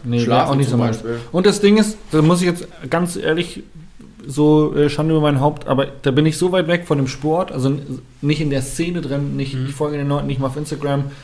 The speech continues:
Speaker 1: Das heißt, ich würd gar nicht mitkriegen, wann jetzt das nächste Supercross-Rennen ist.
Speaker 2: Ja, jede Woche.
Speaker 1: Siehst du?
Speaker 2: Also das,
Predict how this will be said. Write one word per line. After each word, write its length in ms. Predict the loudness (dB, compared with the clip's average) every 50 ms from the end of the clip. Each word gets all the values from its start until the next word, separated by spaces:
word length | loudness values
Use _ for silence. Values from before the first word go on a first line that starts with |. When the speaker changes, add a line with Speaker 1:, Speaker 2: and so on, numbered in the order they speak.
| -14 -8
Speaker 1:
Das 120 | -6 -6 -4
heißt, 80 | -4 -4
ich 60 | -2
würd 160 | -4 -4 -2
gar 120 | -2 -2 0
nicht 140 | 0 0 -2
mitkriegen, 420 | -2 -4 -4 -6 -6 -6 -4 -4
wann 140 | -4 -4 -4
jetzt 160 | -4 -6 -6
das 80 | -6 -6
nächste 220 | -6 -4 -4 -4
Supercross-Rennen 760 | -4 -4 -4 -4 -6 -6 -6 -8 -8 -8 -8 -10 -10 -8 -8 -8
ist. 180 | -10 -12 -16 _ -14 -12
Speaker 2:
Ja, 140 | -10 -10 -8 -6
jede 340 | -2 2 4 4 4 4 2 -2
Woche. 240 | -2 -4 -6 -10 -14 -16 -20 -20 -20 -20 -20 -20 _ _ _ _ -20 -20 -20 -20 -20 -18 -10 -6
Speaker 1:
Siehst 280 | -2 -2 -2 0 0
du? 200 | 0 0 0 -2 -4
Speaker 2:
Also 220 | -4 -4 -2 -2
das, 140 | -2 -2 -2